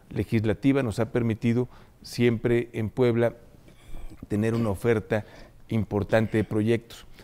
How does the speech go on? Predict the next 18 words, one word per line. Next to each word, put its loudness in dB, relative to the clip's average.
Pero 4
adicionalmente 2
se -6
requiere 0
una -2
visión, -6
porque 2
no 0
es -2
suficiente -2
hacer 0
obras, 0
incluso -2
obras 2
que 0
en 0
lo -2
particular 0